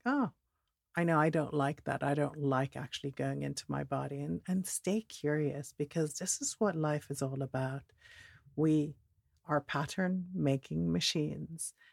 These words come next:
And as soon as we can start to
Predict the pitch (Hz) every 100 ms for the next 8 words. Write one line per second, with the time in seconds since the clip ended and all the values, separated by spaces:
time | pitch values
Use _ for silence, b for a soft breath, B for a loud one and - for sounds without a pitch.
0 | b - 165 165 - - - 175 185 196
1 | 185 190 - 185 180 175 - - 160 156
2 | 147 - - -